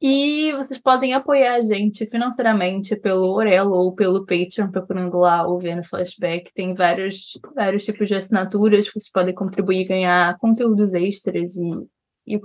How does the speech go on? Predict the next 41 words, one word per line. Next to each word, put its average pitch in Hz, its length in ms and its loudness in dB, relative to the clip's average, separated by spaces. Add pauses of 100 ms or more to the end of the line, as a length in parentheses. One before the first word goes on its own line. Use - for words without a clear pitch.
(220)
criar 254 160 0
uma 226 160 2
comunidade 185 600 2
em 175 40 -6
volta 175 220 -10
do 190 100 -2
nosso 185 160 -8
podcast. 202 580 -6 (960)
E 285 360 0
se 320 60 -8
vocês 277 200 -4
querem 262 280 4
apoiar 240 340 2
moralmente, 262 760 -2
vocês 240 340 -8
podem, 208 420 2
se 208 100 2
estiver 190 240 4
ouvindo 196 280 0
pelo 196 220 0
Spotify, 208 540 2
vocês - 160 -12
podem 196 260 0
dar 185 140 0
cinco 196 200 -8
estrelinhas 185 480 -6
pra 208 140 -2
gente, 247 300 -2
seguir 214 280 0
a 214 80 2
gente, 214 480 -2
que 208 380 2
ajuda 202 320 -2
a 202 40 2
gente 202 180 0
a - 40 0
ficar - 140 -2
mais 196 200 0
visível 185 440 2
na 180 100 -2
plataforma. 196 800 -4